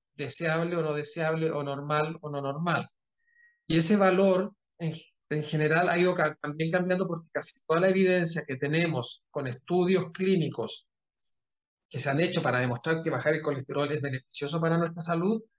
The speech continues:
se han hecho utilizando como objetivo primario el colesterol L D L. Por, por eso se utiliza el L D L como, como, como marcador, ¿no?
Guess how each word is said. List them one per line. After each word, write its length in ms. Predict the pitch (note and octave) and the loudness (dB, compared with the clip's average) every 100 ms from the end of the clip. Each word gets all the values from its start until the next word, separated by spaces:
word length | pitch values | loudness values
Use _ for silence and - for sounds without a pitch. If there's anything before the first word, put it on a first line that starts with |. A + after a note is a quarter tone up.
| _ _ - | _ _ -8
se 160 | - | -4
han 120 | D3+ | 0
hecho 180 | D#3+ E3 | 0 0
utilizando 500 | E3+ D3+ C#3+ D#3+ D#3+ | -2 -2 -2 -2 -2
como 220 | E3 D3+ | -2 -4
objetivo 400 | B2+ - B2+ D3 | -6 -8 -4 -2
primario 400 | D3+ C3 C3+ D3+ | 0 0 0 0
el 80 | E3 | 0
colesterol 560 | E3 C3 C3 C#3+ D3 D3+ | -2 -4 -2 -2 -2 -2
L 260 | C#3 C#3 C3+ | -4 -2 0
D 120 | C#3 | 2
L. 360 | D3 A#2+ C#3+ - _ _ _ _ _ _ _ | 2 0 -4 -14 _ _ _ _ _ _ _
Por, 200 | B2 B2 | -6 -4
por 120 | C3+ | -2
eso 120 | C#3+ E3 | -2 -2
se 120 | D#3+ | -2
utiliza 440 | D#3 D3+ D3+ - | -2 -2 0 -2
el 160 | - C#3+ | -2 0
L 180 | D3+ D3+ | 0 2
D 140 | C#3+ | 0
L 160 | D#3 E3+ | 0 -2
como, 500 | E3 D3+ C#3+ C#3 C#3 | -2 -2 -2 -4 -6
como, 480 | C#3 C3 B2+ B2+ | -6 -2 0 -2
como 200 | B2+ C#3 | -4 -4
marcador, 540 | C3 C3 - C3 B2 A#2 | -2 -4 -2 0 0 -2
¿no? 220 | B2+ D#3+ | -4 -4